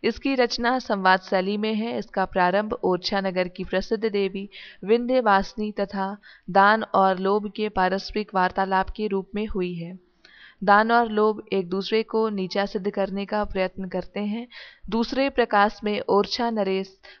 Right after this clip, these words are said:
वंश परिचय तथा तीसरे प्रकाश से चौदहवें तक मधुकर शाह के पुत्रों के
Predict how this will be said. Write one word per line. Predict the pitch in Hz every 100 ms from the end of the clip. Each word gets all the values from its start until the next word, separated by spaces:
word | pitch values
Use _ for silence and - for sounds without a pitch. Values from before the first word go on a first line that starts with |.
| -
वंश | 208 233 226
परिचय | 208 196 - 214
तथा | 208 202 185
तीसरे | - 208 - 233
प्रकाश | 233 208 - 190
से | 190 196
चौदहवें | 190 196 185 190 220 220
तक | 190 185 190
मधुकर | 180 196 208
शाह | 202 - 190
के | - 196
पुत्रों | - 269 214 202 -
के | - 180